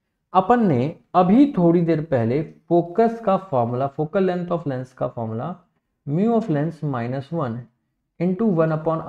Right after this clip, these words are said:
R one minus one upon R two पढ़ा है। क्या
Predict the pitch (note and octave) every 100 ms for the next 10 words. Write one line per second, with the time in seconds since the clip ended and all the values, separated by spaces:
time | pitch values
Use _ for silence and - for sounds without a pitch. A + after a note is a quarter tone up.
0 | C3 C3 D#3 D3+ B2+ A#2 C3+ C#3 C3+ C3+
1 | C3 C3+ C3 C3 C#3 B2+ A#2+ C3 C3+ _
2 | _ _ _ _ _ _ _ _ _ _
3 | _ _ _ _ _ _ _ _ - A3